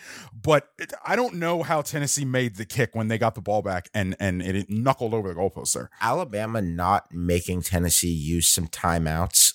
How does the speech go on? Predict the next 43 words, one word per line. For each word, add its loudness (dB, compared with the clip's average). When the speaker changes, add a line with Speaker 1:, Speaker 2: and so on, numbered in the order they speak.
Speaker 2:
leading -2
up -4
to -2
that 0
field -2
goal -2
was 2
enough 2
of 0
a 2
mistake 0
that -2
I, 0
some 0
guy 0
wearing 0
a -4
quarter 0
zip -2
in 0
my 0
kitchen, 0
am 0
comfortable 0
saying 2
that -2
Nick -2
messed 0
up. -6
Uh, 0
Tennessee 0
should -2
not 2
have -4
had -2
the 0
arsenal 0
of -2
timeouts 2
coming 0
the 0
other 0
way -4